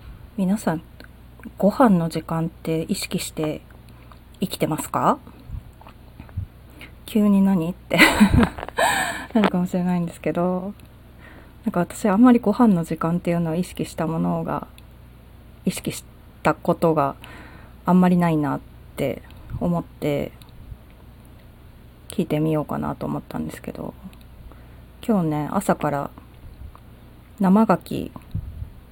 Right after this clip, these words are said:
を食べるっていう強い意志があって、ネットスーパーで生牡蠣を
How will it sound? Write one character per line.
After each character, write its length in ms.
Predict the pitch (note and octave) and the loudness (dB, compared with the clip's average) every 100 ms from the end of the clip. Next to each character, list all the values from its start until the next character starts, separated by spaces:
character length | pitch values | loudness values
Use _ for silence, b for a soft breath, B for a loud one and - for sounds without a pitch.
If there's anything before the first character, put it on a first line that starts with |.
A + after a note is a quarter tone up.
| - | -8
を 80 | - | -6
食 200 | D#3+ E3 | -2 0
べ 140 | F3+ F3+ | 2 2
る 80 | D#3+ | 0
っ 20 | |
て 260 | - - | -6 -8
い 160 | D#3 - | -6 -6
う 60 | - | -8
強 280 | - F3 E3 | -4 0 0
い 120 | D#3 | 0
意 20 | |
志 180 | D#3 D#3+ | -2 -4
が 80 | D3 | -4
あ 60 | D#3 | -6
っ 20 | |
て、 420 | - - D3 - - - - B B B B - | -8 -8 -8 -8 -16 -20 -20 B B B B -4
ネ 80 | F#3+ | -2
ッ 20 | |
ト 220 | F3 - F3 | 0 -2 -2
ス 160 | G3+ | 0
ー 80 | F3 | -2
パ 220 | - D3 | 0 -2
ー 40 | D3 | -2
で 140 | D3 | -4
生 180 | D#3 E3+ | -2 -2
牡 100 | D3+ | -4
蠣 200 | - | -6
を 40 | - | -10